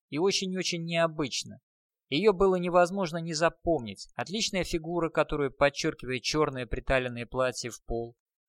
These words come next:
лысая голова, жёлтые глаза, линзы оставили те же, яркий макияж, смоки айс, бесцветные губы, их цвет стилист специально приглушила.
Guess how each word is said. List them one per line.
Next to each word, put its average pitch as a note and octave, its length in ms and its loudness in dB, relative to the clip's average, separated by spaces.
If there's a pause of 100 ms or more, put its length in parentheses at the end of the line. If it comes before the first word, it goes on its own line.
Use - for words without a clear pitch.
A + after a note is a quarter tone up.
(120)
лысая D#3 420 2
голова, C3+ 640 4 (260)
жёлтые E3 460 2
глаза, D3+ 480 4 (520)
линзы C#3 380 0
оставили D#3 540 2
те C3 260 -4
же, A2+ 220 -10 (300)
яркий F3 420 0
макияж, D3 580 2
смоки D#3 460 -2
айс, C3+ 500 0 (380)
бесцветные D#3 580 0
губы, C#3+ 380 0 (480)
их C#3 160 -4
цвет F#3 240 0
стилист C#3+ 400 -2
специально C3+ 560 2
приглушила. A2+ 720 -6